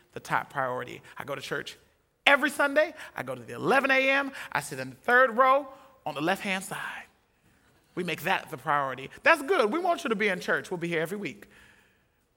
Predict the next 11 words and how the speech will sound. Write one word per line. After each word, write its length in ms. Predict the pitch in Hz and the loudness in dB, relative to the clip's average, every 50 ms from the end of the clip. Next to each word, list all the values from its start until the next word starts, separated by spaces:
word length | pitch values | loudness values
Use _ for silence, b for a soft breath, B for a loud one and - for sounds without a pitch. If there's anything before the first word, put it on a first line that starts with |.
| _ _ _ _ _ _ _ _ _ _ _ _ _ _ _ _ _ _ _ | _ _ _ _ _ _ _ _ _ _ _ _ _ _ _ _ _ _ _
But 80 | - 185 | -8 -4
belief 380 | 160 214 214 220 247 240 - | -2 -2 0 0 0 -2 -2
has 180 | - 180 160 - | -2 -6 -6 -6
to 80 | - 165 | -8 -10
be 80 | 147 147 | -8 -8
the 80 | 139 | -8
top 320 | 143 - 151 135 - - - | -6 -4 -4 -4 -4 -4 -8
priority, 380 | 147 127 127 127 120 - 131 | -8 -6 -6 -8 -10 -12 -6
not 240 | 127 151 175 180 - | -2 -2 -2 0 -2
the 60 | 220 | -4
ritual. 440 | 180 180 160 - - 120 123 135 | -4 -4 -6 -6 -10 -12 -12 -12